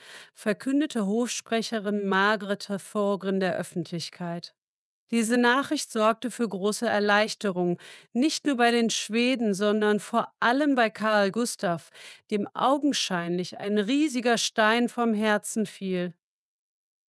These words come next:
Der Staatsbesuch in Singapur war für den Monarchen also nicht nur eine politische Mission, sondern auch eine persönliche Bewährungsprobe. Ohne seine Silvia an seiner Seite schien der König unvollständig,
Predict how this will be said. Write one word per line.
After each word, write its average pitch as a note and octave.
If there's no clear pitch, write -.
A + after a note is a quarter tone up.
Der F#3
Staatsbesuch G#3+
in G3+
Singapur G#3
war F#3
für G#3
den F#3+
Monarchen G#3
also G3
nicht B3
nur B3+
eine A3+
politische A#3+
Mission, A3
sondern G#3
auch B3+
eine G3+
persönliche F#3+
Bewährungsprobe. F3
Ohne D4
seine A#3
Silvia A#3
an F#3+
seiner F#3
Seite G3
schien G#3+
der F#3+
König G#3+
unvollständig, F#3+